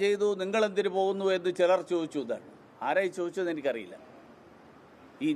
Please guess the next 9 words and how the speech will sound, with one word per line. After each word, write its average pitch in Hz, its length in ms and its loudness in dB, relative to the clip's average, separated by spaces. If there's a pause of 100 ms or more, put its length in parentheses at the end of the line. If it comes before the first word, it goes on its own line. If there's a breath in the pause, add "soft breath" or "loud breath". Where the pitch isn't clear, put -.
"ഞങ്ങളും 208 380 2 (100)
നിങ്ങളും" 220 340 2 (100)
എന്നുള്ള 208 340 4 (300)
ഭാഷ 170 240 2 (1080)
അത് 175 100 0 (120)
പിണറായി 196 360 4
വിജയൻ്റെ 208 360 2
ഭാഷയാണ്, 156 420 0 (1600)
കേന്ദ്ര 208 260 2